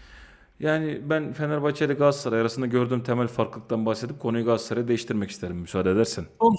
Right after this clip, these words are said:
Speaker 2: sorumu soracağım ben.
Speaker 1: Hı.
Speaker 2: Hocanın Klopp vari hareketleri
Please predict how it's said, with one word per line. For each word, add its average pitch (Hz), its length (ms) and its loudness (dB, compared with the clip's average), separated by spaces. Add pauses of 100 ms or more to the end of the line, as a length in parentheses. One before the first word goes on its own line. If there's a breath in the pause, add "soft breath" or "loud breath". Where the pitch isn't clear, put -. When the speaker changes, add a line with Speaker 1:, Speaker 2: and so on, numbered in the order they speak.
Speaker 2:
sorumu 165 220 2
soracağım 98 500 0
ben. 85 80 -6
Speaker 1:
Hı. 110 60 0
Speaker 2:
Hocanın 156 520 4
Klopp 156 440 2
vari 135 340 4
hareketleri 127 880 -2